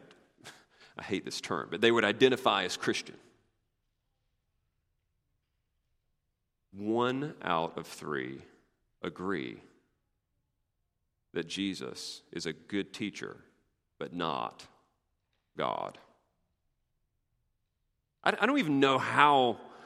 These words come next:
how that, that happens, but the, the term evangelical is actually a little more bro-, I mean, narrow than the word Christian. And again,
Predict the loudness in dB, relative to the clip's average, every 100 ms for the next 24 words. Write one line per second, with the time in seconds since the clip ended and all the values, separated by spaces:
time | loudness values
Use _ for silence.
0 | -20 -20 -20 _ _ _ _ _ _ _
1 | 8 8 6 4 4 0 -18 -2 2 2
2 | 6 4 4 -2 -2 0 0 0 -20 -20
3 | _ _ _ _ _ _ _ 2 2 4
4 | 4 4 6 4 6 8 6 6 4 2
5 | 4 2 4 6 6 8 6 6 6 6
6 | 4 2 4 4 4 6 6 6 6 4
7 | 4 4 4 4 2 -2 -2 -4 -8 -14
8 | -20 _ _ _ _ _ _ _ _ _
9 | _ _ 4 6 8 8 6